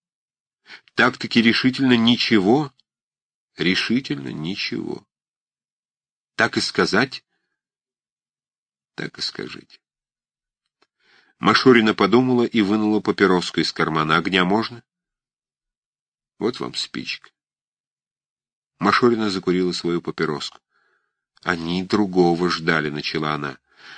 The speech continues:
«Да и кругом не так, как у вас. Впрочем, это ваше дело, а я к вам ненадолго, только вот с Неждановым повидаться да письмо передать».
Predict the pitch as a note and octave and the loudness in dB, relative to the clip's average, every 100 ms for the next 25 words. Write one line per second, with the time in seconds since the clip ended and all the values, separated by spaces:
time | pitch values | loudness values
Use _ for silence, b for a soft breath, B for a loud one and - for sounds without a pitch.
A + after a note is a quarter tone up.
0 | B - D2+ A#2 A#2+ - B2 G2+ B2 C3 | B -10 4 4 4 6 6 8 6 6
1 | C#3 - B2 - G#2 - F#2+ E2+ - - | 2 2 0 0 -2 2 2 2 0 0
2 | B2 - C3 C3 B2 C3+ - A#2 C#3 C3+ | 0 2 0 2 2 2 0 0 2 2
3 | E2 - F2 G2+ - G2 G2+ G2+ G2+ A#2+ | 0 0 0 0 0 0 2 2 4 4
4 | E2+ D#2 E2 D#2 D#2 D#2 - F#2 E2+ G#2+ | 4 0 -4 -4 -6 -6 -2 -2 2 2
5 | F#2 E2 D#2 E2 E2 G2+ F#2 - E2+ E2 | 2 -2 -2 -2 0 0 -2 -4 -6 -4
6 | - B2+ - D2+ C#2 C2 - | -2 -2 -2 -2 -4 -8 -14